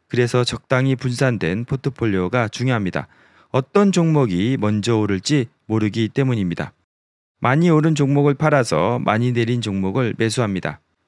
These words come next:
백만 원으로 주식 투자에 본격 나선 것이 벌써 삼십일 년 전입니다. 운이 좋아 폭락장에서 주식 투자를 쉴 수 있는 행운도 있었지만,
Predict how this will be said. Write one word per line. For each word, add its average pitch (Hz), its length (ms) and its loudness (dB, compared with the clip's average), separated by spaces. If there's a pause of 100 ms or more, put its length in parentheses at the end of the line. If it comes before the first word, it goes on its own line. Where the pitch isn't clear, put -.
(200)
백만 180 340 4
원으로 123 520 2
주식 131 260 -4
투자에 127 440 0 (280)
본격 143 440 0
나선 143 380 2
것이 117 340 -2 (260)
벌써 110 400 -2
삼십일 147 540 0
년 135 160 0
전입니다. 104 540 -2 (480)
운이 202 320 4
좋아 110 420 4
폭락장에서 143 1000 0 (200)
주식 139 320 -2
투자를 143 440 2
쉴 170 180 0
수 170 160 -2
있는 117 400 0
행운도 135 380 0
있었지만, 107 580 -2